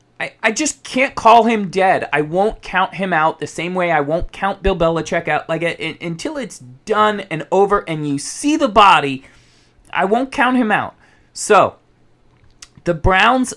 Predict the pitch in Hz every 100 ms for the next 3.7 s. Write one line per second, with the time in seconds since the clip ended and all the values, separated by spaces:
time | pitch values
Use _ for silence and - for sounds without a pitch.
0 | - 185 180 170 175 190 185 160 156 147
1 | - 139 - 151 147 - 123 120 120 -
2 | 185 208 220 208 - 196 - 180 156 165
3 | 151 127 113 117 101 76 -